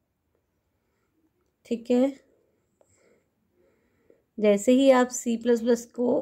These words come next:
ओपन कर लेंगे, उसके बाद आप यहाँ पे ओपन में जाएंगे। ओपन में जाके कंस्ट्रक्ट को सिलेक्ट करेंगे। मेरा already बना रखा है मैंने प्रोग्राम,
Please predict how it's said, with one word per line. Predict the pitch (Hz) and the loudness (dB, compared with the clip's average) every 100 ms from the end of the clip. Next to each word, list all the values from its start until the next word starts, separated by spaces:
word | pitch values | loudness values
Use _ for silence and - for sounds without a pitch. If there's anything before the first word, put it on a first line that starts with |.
| - _ _ _ _ | -6 _ _ _ _
ओपन | 220 214 233 233 | -6 -2 2 2
कर | 226 214 | 2 2
लेंगे, | 208 208 208 214 - | 2 2 0 -2 -4
उसके | 247 - 233 214 | -8 -6 -4 0
बाद | 214 202 220 | 2 2 0
आप | - 196 202 202 | 0 2 2 0
यहाँ | 220 220 214 208 - | -2 0 -2 -4 -4
पे | 214 247 277 - _ _ _ _ _ _ - | -2 -2 -4 -12 _ _ _ _ _ _ -4
ओपन | 208 208 233 233 | -4 0 2 4
में | 240 | 4
जाएंगे। | 233 220 220 226 220 247 262 - | 4 2 4 2 2 2 2 -2
ओपन | 196 226 220 | -2 0 0
में | 220 220 | 2 0
जाके | 208 190 185 233 254 277 - | 0 0 -2 0 0 0 -2
कंस्ट्रक्ट | 214 208 202 220 208 - _ | 0 0 -2 -6 -8 -12 _
को | 240 233 233 | 0 2 0
सिलेक्ट | - 202 190 190 _ | -4 -2 -2 -2 _
करेंगे। | 233 233 226 233 247 | -2 -2 0 0 2
मेरा | 220 214 233 | 0 2 2
already | 220 214 220 226 | 4 4 2 0
बना | 202 202 202 | 0 2 2
रखा | 214 214 - 214 | 0 -2 -6 -4
है | 220 | -2
मैंने | 208 208 | 0 0
प्रोग्राम, | 196 180 196 254 | -2 -2 0 -2